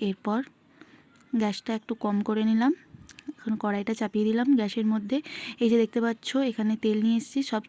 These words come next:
অল্প অল্প করে ঠাকুরের ভোগের জন্য আলাদা করে মা এনে, আনিয়েছিল।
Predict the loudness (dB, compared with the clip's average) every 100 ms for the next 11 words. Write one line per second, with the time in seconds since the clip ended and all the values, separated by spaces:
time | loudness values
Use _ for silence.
0 | -4 -2 0 0 0 -2 -2 0 -2 0
1 | 0 2 0 0 0 0 0 0 -2 -4
2 | -6 -8 -2 0 0 0 0 0 -2 -2
3 | -2 0 -2 -2